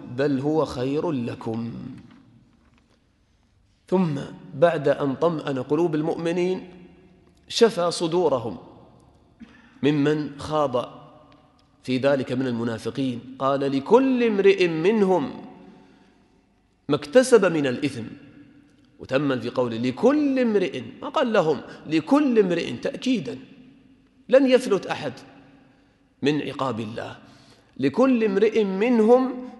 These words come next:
ما اكتسب من الإثم". ما اكتسب.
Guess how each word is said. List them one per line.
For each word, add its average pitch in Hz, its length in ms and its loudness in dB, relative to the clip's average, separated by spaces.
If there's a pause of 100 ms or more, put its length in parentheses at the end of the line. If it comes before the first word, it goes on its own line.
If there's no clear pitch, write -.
ما 139 160 0
اكتسب 175 640 -2
من 185 300 2
الإثم". 202 520 -6 (1300)
ما 123 80 -6
اكتسب. 131 680 -10